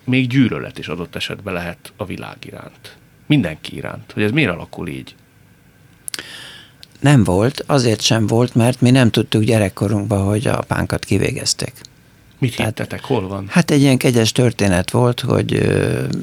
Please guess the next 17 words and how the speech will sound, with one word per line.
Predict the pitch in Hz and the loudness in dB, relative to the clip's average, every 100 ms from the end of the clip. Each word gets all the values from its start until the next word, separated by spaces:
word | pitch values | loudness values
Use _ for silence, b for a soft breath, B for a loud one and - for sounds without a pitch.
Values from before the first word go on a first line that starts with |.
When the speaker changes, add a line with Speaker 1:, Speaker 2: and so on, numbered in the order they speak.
| - 98 101 | -6 -6 -2
Speaker 2:
ment | 104 95 | 0 0
az | 92 110 | 0 0
autóval, | 107 110 - 101 113 | 0 0 0 2 2
egy | - - | 0 0
kisfiú | 107 - - 80 | 0 0 0 0
eléugrott, | - 123 120 107 107 - - | 2 2 4 4 2 -2 -4
és | - - | -2 -2
akkor | - - 87 | -2 -2 0
ő | 87 | 0
félrerántotta | - 95 92 82 73 - - - | 0 0 2 0 -2 -4 -6 -4
a | 82 | -6
kormányt, | - 95 - - - - | -2 -2 -2 -4 -6 -4
és | - | -4
akkor | - - - - | -4 -6 -4 -4
balesetbe | - - - - - - 90 | -4 -6 -4 -2 -2 -2 -2
halt | - - - | -2 -6 -6
meg. | - | -8